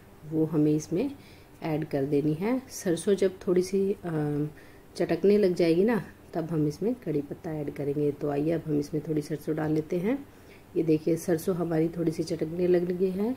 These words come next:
अब हम इसमें कड़ी पत्ता डालें। हमें इसको ज़्यादा जलाना नहीं है इसको। अब ऐसे ही हल्का सा जब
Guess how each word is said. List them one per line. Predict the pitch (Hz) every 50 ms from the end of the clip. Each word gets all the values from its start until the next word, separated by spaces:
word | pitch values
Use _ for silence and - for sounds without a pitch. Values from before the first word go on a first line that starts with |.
| - - -
अब | 175 165
हम | 160 160 165 160
इसमें | 156 - - - 165 214 254
कड़ी | - - 156 147 147
पत्ता | - - - - 165
डालें। | 156 156 151 160 170
हमें | 175 180 180 185 196
इसको | 196 196 - - 208 196 - - - - - 190 190
ज़्यादा | 180 185 170 165 175 190 202 202 185 170 - - - - - - - - - -
जलाना | 156 160 160 156 156 151 151 160 170
नहीं | 180 170 160 160 160
है | 165 165 165
इसको। | 160 - - - - 202 269 269 - - - - - - - - -
अब | - 160 160
ऐसे | - 160 160 - 202
ही | 202 196
हल्का | 165 175 165 165 - 170
सा | 170 - 180
जब | 180 175 180 170